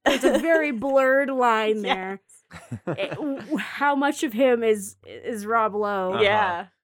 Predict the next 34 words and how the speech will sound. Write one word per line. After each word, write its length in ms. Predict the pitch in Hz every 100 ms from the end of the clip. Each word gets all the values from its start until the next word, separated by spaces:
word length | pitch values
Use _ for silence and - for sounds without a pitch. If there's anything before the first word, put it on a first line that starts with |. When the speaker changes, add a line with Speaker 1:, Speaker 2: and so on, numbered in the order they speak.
| _ 254
Speaker 1:
And 400 | 262 254 247 240
yeah, 180 | 214
I 80 | 202
guess, 300 | 214 226 -
you 60 | 240
know, 140 | 214 - _ _
you 100 | 254
know, 140 | 247
when 320 | 247 254 262 - 262
there 140 | 247
are 60 | 277
scenes 300 | 302 269 226
where 100 | 233
he's 200 | 226 180
doing 340 | 214 202 202
his, 260 | 180 185 185
like, 180 | 175 -
chin-ups 640 | - 214 202 196 - -
and 80 | 202
all 140 | 202
this 180 | 202 196
stuff, 380 | - - 202 190
and 60 | 190
Speaker 2:
Yeah. 240 | 185 170
Speaker 1:
he's 160 | 254 285
all, 180 | 262
he's 240 | 208 339 294
doing 300 | 226 180 165
all 100 | 160
that 160 | 156
himself. 480 | 151 160 165 151 156
He's 140 | 208 190
that 200 | 202 190
healthy. 540 | 180 175 185 180 185